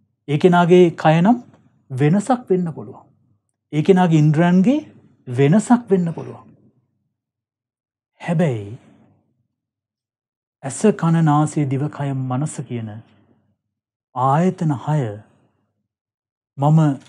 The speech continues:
මගේ කියලාවත්, මම කියලාවත් දකින්නේ නෑ.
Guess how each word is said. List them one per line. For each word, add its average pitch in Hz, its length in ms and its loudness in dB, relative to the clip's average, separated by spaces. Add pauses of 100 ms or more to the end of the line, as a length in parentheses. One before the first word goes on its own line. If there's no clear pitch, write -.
(500)
මගේ 135 500 4
කියලාවත්, 120 500 -8 (520)
මම 131 360 0
කියලාවත් 175 480 -4
දකින්නේ 120 380 -8
නෑ. - 180 -20